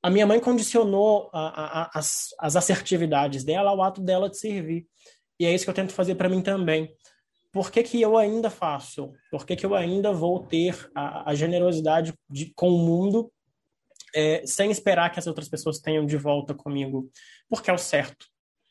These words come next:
Porque pra mim esse é o meu certo. E aí é a maior herança que eu vou carregar do Hélio e da Márcia, e que eu sei que, que será carregado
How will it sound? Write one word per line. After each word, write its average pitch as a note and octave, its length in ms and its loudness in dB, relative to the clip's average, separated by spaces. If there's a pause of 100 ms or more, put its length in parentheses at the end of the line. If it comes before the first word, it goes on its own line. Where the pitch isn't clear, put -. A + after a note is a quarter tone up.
(100)
Porque C3+ 220 -6
pra D3 160 0
mim D3 260 0
esse D3+ 220 2
é E3 40 2
o D#3+ 40 0
meu D3+ 180 -2
certo. - 460 -8 (680)
E C3+ 100 0
aí C#3 920 4 (640)
é D3 160 2
a D#3+ 60 2
maior D#3+ 400 4
herança F#3 680 -2 (260)
que - 180 -6
eu D3 140 0
vou C#3 200 -6
carregar C#3 600 -2
do C#3 200 -2
Hélio C3 240 0
e C#3 40 -2
da D3+ 120 0
Márcia, D3 540 -8 (440)
e C3 80 -8
que C3 100 -2
eu C#3 60 2
sei C#3 320 -2
que, C3+ 200 -4
que C3+ 100 -12
será C#3 320 0
carregado C#3 560 -2